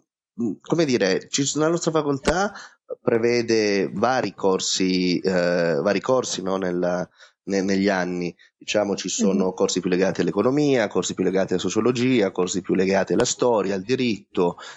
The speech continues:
Speaker 1: alle lingue, alla scienza politica, poi ce ne sono tantissimi. Magari uno di questi corsi è interessato di più lo, lo studente,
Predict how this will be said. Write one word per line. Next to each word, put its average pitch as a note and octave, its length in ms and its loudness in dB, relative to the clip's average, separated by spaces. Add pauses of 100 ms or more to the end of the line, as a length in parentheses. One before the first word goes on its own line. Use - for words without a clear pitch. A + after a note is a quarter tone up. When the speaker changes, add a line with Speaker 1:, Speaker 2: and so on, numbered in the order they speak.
(100)
Speaker 1:
alle F#2+ 280 0
lingue, G2+ 600 0
alla F2+ 160 2
scienza F#2 280 -2
politica, F#2+ 420 0
poi A#2+ 160 0
ce - 80 -2
ne A3 40 0
sono A2+ 160 0
tantissimi. F2+ 640 -2 (400)
Magari G3+ 300 2
uno D#3+ 180 -2
di A#2 80 -4
questi A#2+ 240 -4
corsi D3+ 240 0
è B2 40 -4
interessato G2+ 540 -4
di F#2 140 -4
più F2+ 500 2
lo, F2 180 0
lo F2 160 2
studente, F3 720 0